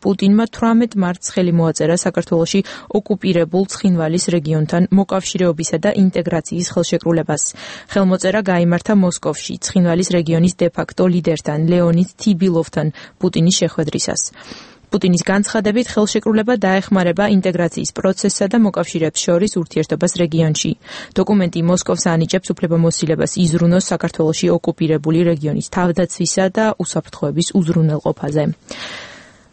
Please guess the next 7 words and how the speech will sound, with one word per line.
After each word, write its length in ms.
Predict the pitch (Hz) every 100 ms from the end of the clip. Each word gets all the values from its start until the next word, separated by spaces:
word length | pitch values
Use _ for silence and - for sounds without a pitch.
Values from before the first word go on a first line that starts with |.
| -
ხელშეკრულებაზე 720 | - 208 226 196 202 185 170
ხელმოწერის 720 | 165 202 202 202 - 175 165 -
წინა 340 | - 208 196 190
დღეს 320 | 185 208 226 -
რუსეთის 520 | 180 175 160 156 156 - -
მოქმედება 600 | 185 180 196 175 175 190
საგანგებო 640 | 202 - 175 175 160 156